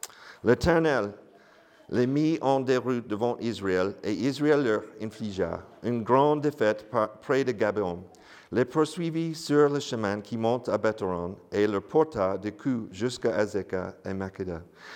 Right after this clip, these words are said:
Alors que les Amoréens fuyaient devant Israël, et que se trouvaient sur la descente de Bethhoron, l'Éternel fit tomber du ciel sur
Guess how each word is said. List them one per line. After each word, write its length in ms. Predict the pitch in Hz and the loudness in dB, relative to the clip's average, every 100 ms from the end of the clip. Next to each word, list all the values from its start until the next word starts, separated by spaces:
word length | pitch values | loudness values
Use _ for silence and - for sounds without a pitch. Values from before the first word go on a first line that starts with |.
| - | -8
Alors 420 | - 113 131 139 139 | 4 6 8 8 6
que 100 | 143 | 2
les 220 | 139 110 | 2 0
Amoréens 440 | 127 147 160 165 | -2 -2 -2 -4
fuyaient 640 | 160 - 175 135 107 110 110 - - 85 | -6 -6 -2 2 2 0 -6 -20 -16 -8
devant 340 | 104 143 156 | 2 4 4
Israël, 500 | 123 117 95 95 98 104 - | 0 -2 2 2 2 -2 -4
et 140 | 107 | -2
que 160 | 107 135 | -2 -4
se 160 | - 135 | -2 -4
trouvaient 540 | 123 - 165 160 165 | -4 -2 0 2 0
sur 220 | 156 147 | -2 -2
la 120 | 131 120 | 0 0
descente 480 | 120 117 123 117 | -2 -4 -4 -4
de 80 | 107 | -4
Bethhoron, 640 | 104 110 107 110 92 87 90 - - - | 0 0 0 -4 -2 -4 -8 -16 -20 -4
l'Éternel 520 | 92 110 147 151 160 | 0 0 0 0 0
fit 180 | 156 131 | -2 -6
tomber 400 | 127 139 139 135 | -2 -2 2 0
du 100 | 131 | 0
ciel 420 | 123 104 92 95 | -8 -2 0 0
sur 240 | - - | -4 2